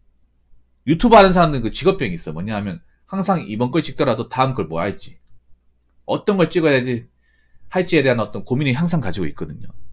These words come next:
저 한번 생각해봐. 하루에 열 개씩 올리는데 저, 저 같은 사람 없겠습니까? 매일같이 있는 거죠. 그러니까 항상 오늘 걸 하더라도 내일 할 걸 생각하는 거야.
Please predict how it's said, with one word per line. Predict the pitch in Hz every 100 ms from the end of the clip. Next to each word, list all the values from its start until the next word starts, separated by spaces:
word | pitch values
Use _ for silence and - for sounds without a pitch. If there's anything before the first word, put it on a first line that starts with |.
| - -
저 | 165
한번 | 175
생각해봐. | 190 185 - 82 - -
하루에 | 202 143
열 | 135
개씩 | 170
올리는데 | 117 98 85 73 - - - - -
저, | - 123 - - -
저 | 113
같은 | 147
사람 | 139 165
없겠습니까? | 87 127 - 69 - - - - -
매일같이 | 98 165 175 175
있는 | 185 196
거죠. | - - - - _ -
그러니까 | 185 175 156 123 _ _ _ -
항상 | 233 240 214 240
오늘 | 254 240
걸 | 190
하더라도 | 214 208 165 196 233 -
내일 | - 127 196
할 | 185
걸 | 180 139
생각하는 | 151 135 135
거야. | 95